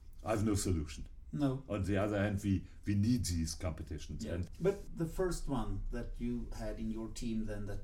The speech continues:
Speaker 2: became world champion, uh, during your time,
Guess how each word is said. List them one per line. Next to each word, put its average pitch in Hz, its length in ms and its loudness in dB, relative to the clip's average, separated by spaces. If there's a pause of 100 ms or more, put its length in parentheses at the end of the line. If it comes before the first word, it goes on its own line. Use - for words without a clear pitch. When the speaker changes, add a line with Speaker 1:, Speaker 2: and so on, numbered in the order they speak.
Speaker 2:
became 107 240 -2 (120)
world 107 160 -2 (140)
champion, 101 460 -6 (460)
uh, 92 40 -8 (920)
during 104 300 -4
your 101 120 -4 (200)
time, 98 220 -4